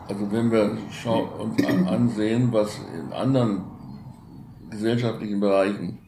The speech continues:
in der Medizin, in der Bildung, im Umgang mit Behinderten und so, wie, wie da die Fachdiskussion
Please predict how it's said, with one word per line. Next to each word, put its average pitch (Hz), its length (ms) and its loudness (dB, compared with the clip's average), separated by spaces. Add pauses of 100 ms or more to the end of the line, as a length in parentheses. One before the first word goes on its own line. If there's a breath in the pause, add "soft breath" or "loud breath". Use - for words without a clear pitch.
(380 soft breath)
in 101 140 0
der 101 100 4
Medizin, 104 760 2
in 98 180 -2
der 95 120 0
Bildung, 95 640 0 (680 soft breath)
im 95 520 -2 (260)
Umgang 107 440 2
mit 104 200 2
Behinderten 107 600 2
und 90 200 -6
so, 95 340 -4 (120)
wie, 87 260 -8
wie 104 140 -2
da 117 460 4
die 113 200 -2
Fachdiskussion 120 1120 0